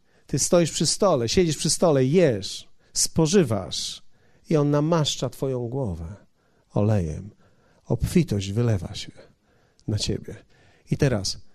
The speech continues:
przyjmujesz Jego myśl o swojej godności, a On wkłada ci koronę.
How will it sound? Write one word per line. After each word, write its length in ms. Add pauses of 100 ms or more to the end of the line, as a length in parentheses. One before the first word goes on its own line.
(380)
przyjmujesz 640
Jego 340
myśl 580 (840)
o 120
swojej 440
godności, 840 (2500)
a 140
On 180
wkłada 300
ci 120
koronę. 480